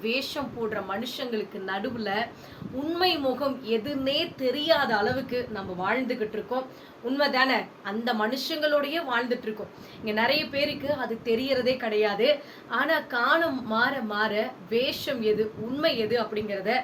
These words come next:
இந்த காலம் பளிச்சுன்னு நம்மளுக்கு காமிச்சு கொடுத்துரும். என்ன, அது வரைக்கும் நம்மளுக்கு கொஞ்சம் கஷ்டம்தான். முடிஞ்ச வரைக்கும் வாழும்போதே எல்லோர்கிட்டையும் கொஞ்சம் ஜாக்கிரதையா இருங்க. அதுதான் உங்களுக்கு நல்லதுங்க. இங்க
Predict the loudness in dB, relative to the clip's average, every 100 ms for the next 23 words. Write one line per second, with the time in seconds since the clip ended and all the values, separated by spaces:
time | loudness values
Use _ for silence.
0 | -2 -16 -10 -4 -2 -2 0 4 4 4
1 | 0 -4 -2 0 0 2 2 2 0 -2
2 | -2 -2 0 0 -2 -4 -6 -2 0 0
3 | 0 -10 -16 -2 0 2 4 4 4 0
4 | -4 -2 0 0 0 0 2 2 0 -2
5 | -2 -2 -2 -4 -4 0 6 6 4 -4
6 | -12 -8 -4 -2 2 4 4 2 0 -4
7 | -4 -2 2 4 4 2 4 4 0 -4
8 | -6 0 6 6 4 -2 -4 -4 -6 -6
9 | -4 -2 2 2 2 -4 0 2 2 0
10 | 0 0 -2 -10 -14 -4 -2 2 2 2
11 | 2 -2 -2 -2 0 0 2 0 0 -8
12 | -16 -4 -2